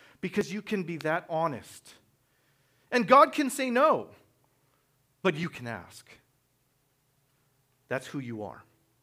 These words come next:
What you want, let's talk about that, what you want. Well, sometimes a child asks for good things, sometimes, uh, a child asks for bad things. When a child asks for food, that's good. When a child asks for a knife,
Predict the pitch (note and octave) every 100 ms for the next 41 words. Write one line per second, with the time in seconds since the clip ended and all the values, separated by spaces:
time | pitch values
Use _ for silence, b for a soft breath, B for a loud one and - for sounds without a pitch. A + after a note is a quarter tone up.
0 | _ _ b b D#3+ A3+ A#3 G#3+ F3+ C#3+
1 | G2+ - - D3+ F3 D3 C3+ B2 A#2+ G#2+
2 | C3+ C#3 C#3+ C3+ G2 F#3 G#3 D4 D4 C4+
3 | G#3 F#3+ F#3 F3+ D#3+ - C#3+ D3 C#3+ A#2+
4 | C#3 - B - F3 G3 C3 B2 D3 B
5 | B B - - D#3 B2 C#3 C#3+ A#2+ A#2+
6 | E3 D#3 A3 - D2+ - b b F#3+ F#3+
7 | F#3+ C#4+ C#4+ G#3 G#3 - - F#3 - A3+
8 | F3+ F3+ - - G#3+ C4+ A#3+ B2 D3 D#3+
9 | D#3 G#3 A3 F#3+ G3 - D#3 C3+ F3+ D3+
10 | D3 -